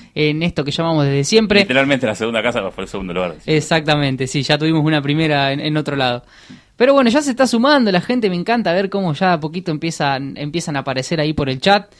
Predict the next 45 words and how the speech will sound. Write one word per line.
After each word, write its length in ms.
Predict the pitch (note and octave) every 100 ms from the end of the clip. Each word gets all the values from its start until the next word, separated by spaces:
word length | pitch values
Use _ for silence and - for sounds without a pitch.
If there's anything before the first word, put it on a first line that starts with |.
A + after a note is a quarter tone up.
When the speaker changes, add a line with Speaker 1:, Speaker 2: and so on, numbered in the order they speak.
| - - -
Speaker 1:
Eh, 520 | D3+ D3 C#3 C3+ C3+
por 140 | E3+ D#3+
supuesto, 320 | F#3+ B3+ A#3
nos 160 | F#3+
escuchan 840 | F3 - B3 A#3+ G3+ F#3 F3 E3+ D#3
por 320 | F3 E3 E3 F#3+
Instagram, 640 | D4 B3 F#3+ F#3 F#3 F3+
en 300 | F3 E3+ E3
Desde 220 | D#3+ D#3+ E3
Siempre 320 | A3+ G3+ F3
Podcast, 560 | G3+ G#3+ G#3+ G#3+ - _ - _
ahí 160 | - D#3+
nos 100 | E3
pueden 220 | E3 E3
buscar 240 | D#3 - F3+
y 60 |
nos 120 | D3+
ven 140 | C#3+ D#3+
en 120 | D#3
vivo. 320 | F#3+ A#3 A#3
Y 100 | F3+
también 340 | E3 F3 G#3+ G3
pueden 380 | G#3 G3+ G3 F3
escucharnos 440 | - D#3+ F#3+ E3+
por 160 | D#3 D3+
radioenvivo 560 | F3 F3 E3 F3+ F3
punto 280 | E3+ E3+ D#3
com 180 | D#3 E3
punto 300 | D#3 D3+ C#3+
ar 160 | E3+ E3+ - - _ _
barra 300 | G3 G3 F#3
caos, 480 | F3+ C#3 A#2+ B2 -
ahí 280 | D#3+ D#3 D#3+
pueden 200 | D#3 D3+
escuchar 360 | D3 C#3+ D3 C#3
todo, 240 | C#3+ C#3
Speaker 2:
O 40 | C3+
después, 140 | A#2+
Speaker 1:
toda 160 | C#3+ C3+
la 60 | B2+
Speaker 2:
pueden 160 | D#3 E3
Speaker 1:
radio. 0 |
Speaker 2:
escucharnos 460 | A2 G2+ C#3+ A#2
en 120 | A#2+ G#2+
Spotify. 720 | - - G2 G2 E2+ D2+